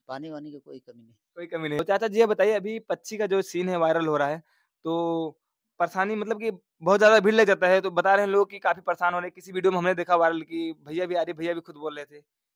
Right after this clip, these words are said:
Speaker 2: कि स-, थोड़ा सा परेशानी हो रही है, ऐसा क्या कोई समस्या हो रही है क्या?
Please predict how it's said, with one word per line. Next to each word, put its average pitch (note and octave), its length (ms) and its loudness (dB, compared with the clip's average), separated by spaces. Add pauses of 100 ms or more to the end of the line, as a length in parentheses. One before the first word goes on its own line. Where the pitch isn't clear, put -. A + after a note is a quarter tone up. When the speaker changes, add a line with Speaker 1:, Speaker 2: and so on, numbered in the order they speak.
(100)
Speaker 2:
कि D3 220 -18
स-, D3 140 -20 (100)
थोड़ा E3 100 -2
सा E3+ 60 -10
परेशानी D#3 360 -6
हो D#3 80 -6
रही D3+ 120 -8
है, D#3 60 -8
ऐसा E3 200 -8
क्या F3+ 100 -6
कोई F3+ 140 -10
समस्या E3+ 320 -14
हो F3 60 -6
रही E3+ 100 -10
है D3+ 40 -18
क्या? C3+ 140 -20